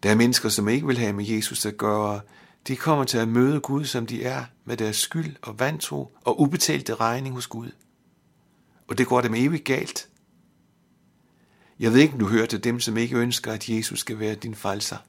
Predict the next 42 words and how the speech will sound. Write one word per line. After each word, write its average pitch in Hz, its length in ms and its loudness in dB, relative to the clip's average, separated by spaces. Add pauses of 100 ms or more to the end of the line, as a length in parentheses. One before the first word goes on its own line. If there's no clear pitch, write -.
(680)
For - 100 -4
er 123 160 8
det 139 100 -2
sådan 123 240 4
for 127 100 -2
dig, 117 380 -4 (220)
så - 180 2
må 117 80 6
du 120 80 0
vide, 110 360 -2 (360)
at - 160 -6
du 131 100 -2
er 110 80 0
på - 140 -8
gal - 400 -4
vej. - 280 -2 (1500)
Og 127 140 8
modsat, 139 640 4 (840)
ønsker 151 340 6
du, 139 180 4
at 113 140 4
Jesus 123 320 2
skal - 180 -2
være 104 140 4
din 104 180 -4
frelser, 104 460 -2 (440)
så - 160 0
skal 104 220 -2
jeg 95 120 0
hilse 107 320 -2
dig 95 160 -6
fra 95 180 -2
ham 104 240 -6
og - 80 -6
sige, 104 420 -2 (500)
at - 80 -4
han 98 140 -2
tager 95 260 -2
ansvaret 101 560 0 (160)
for - 140 -10
din 135 280 -2
synd - 320 -4